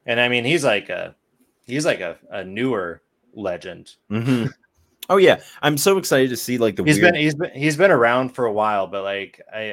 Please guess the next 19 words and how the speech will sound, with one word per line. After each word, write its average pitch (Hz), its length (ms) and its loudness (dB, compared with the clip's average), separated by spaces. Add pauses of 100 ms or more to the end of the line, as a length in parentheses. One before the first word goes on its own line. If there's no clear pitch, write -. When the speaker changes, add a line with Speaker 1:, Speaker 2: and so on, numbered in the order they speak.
Speaker 1:
I 135 80 0
would 95 160 -4
Speaker 2:
Mm. - 20 -12
Speaker 1:
say, 120 240 -2
like, 107 200 -4
his 104 200 -8
name 107 320 -8
has 90 280 -16 (500)
been 101 200 -12
put 104 200 -10
up 98 260 -8
there, 90 460 -8 (200)
like, 98 220 -14
over 95 140 -10
the 92 60 -10
last 92 260 -8
couple 90 320 -16
of 82 80 -20
years. 87 540 -14